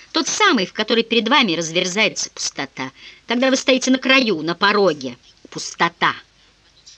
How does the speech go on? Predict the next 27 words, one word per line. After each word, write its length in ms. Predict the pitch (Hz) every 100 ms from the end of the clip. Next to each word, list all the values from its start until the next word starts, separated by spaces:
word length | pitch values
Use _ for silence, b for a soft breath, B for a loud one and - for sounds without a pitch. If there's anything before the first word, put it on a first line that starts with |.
| -
Это 220 | 247 233
дверной 340 | 226 254 247
проем, 480 | 254 240 233 277 320
сквозь 300 | - 185 180
который... 520 | - 185 185 170 156 - - _ _ _ _ _ -
Вам 220 | 175 175
так 220 | - 175
всегда 380 | - - 180 175
не 140 | 180
терпелось 540 | 175 170 - 175 170 -
пройти, 500 | - 180 180 - 175
однако, 420 | 160 165 156 -
приближаясь 800 | - 175 170 180 180 233 170 -
к 80 | 165
нему, 240 | 165 156
вы 120 | 151
невольно 400 | 170 170 165 165
оглядываетесь 720 | 160 165 160 156 160 165 -
назад 400 | 170 165 175 202
и 40 | 175
гадаете, 540 | 175 185 165 139 151
хватит 480 | - 175 190 - - -
ли 100 | 143
вам 240 | 135 131 - B B B
духу 440 | 156 202 - -
на 120 | 135
это. 340 | 120 107 -